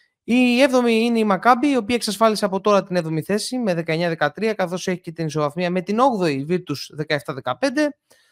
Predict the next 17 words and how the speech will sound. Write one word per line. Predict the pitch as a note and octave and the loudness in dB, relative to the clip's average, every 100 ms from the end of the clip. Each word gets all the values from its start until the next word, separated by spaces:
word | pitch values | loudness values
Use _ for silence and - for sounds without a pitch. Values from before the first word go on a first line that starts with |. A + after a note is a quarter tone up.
| _ _ _ _ _ | _ _ _ _ _
Η | A#3 A#3 | -2 0
ένατη | - C4+ A#3 G#3+ | 4 4 4 2
η | G3 F#3+ | 0 0
Μπασκόνια | E3+ F3 G3+ F3+ | -2 0 0 2
δεκαέξι | E3+ F3 E3+ - | 0 0 -2 -2
δεκαέξι | F#3+ C#4 B3+ - C4 A#3 | -2 0 0 -2 -4 -6
και | - G#3 | -2 -2
δέκατη | F#3+ D4+ D#4 G#3+ G3+ | 2 2 2 0 0
μόνη | G3 A3+ A3+ | 0 0 -2
της | G3+ - | -6 -6
Φε-, | - A#3 G3 | -4 -4 -4
ε, | G3 F#3 | -6 -4
η | G3 F#3 | -2 -2
Εφές | E3+ C4+ D4 - - | 0 0 0 -4 -8
με | G3 A3 | -2 0
δεκαπέντε | G3+ G3 F#3+ C4 A#3+ C4 | 0 0 -2 -2 -2 -4
δεκαεφτά. | F#3 G3+ G3+ G3+ F3+ - G3+ G3 C#4+ | -4 -6 -2 0 0 0 0 0 -2